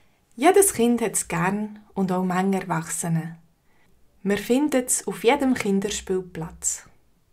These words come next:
Und wir haben auch eine im Garten gehabt. Man schwingt damit hin und her. In meinem Dialekt, in der Ostschweiz, in Schaffhausen,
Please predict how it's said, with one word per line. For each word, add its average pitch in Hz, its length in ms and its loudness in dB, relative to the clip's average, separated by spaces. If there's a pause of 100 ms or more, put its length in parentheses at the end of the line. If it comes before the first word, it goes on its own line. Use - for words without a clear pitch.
(500)
Und 277 260 0
wir 220 240 6
haben 170 180 -4
auch 170 220 -2
eine 170 380 0
im 165 180 0
Garten 160 480 -6
gehabt. 160 360 -8 (1400)
Man 180 160 -2
schwingt 233 420 4
damit 190 380 -2
hin 214 320 0
und 180 220 0
her. 170 260 -4 (1160)
In 226 120 4
meinem 359 220 6
Dialekt, 247 800 0 (1000)
in 170 120 -8
der 170 140 -6
Ostschweiz, 170 920 -2
in - 100 -12
Schaffhausen, 185 720 -2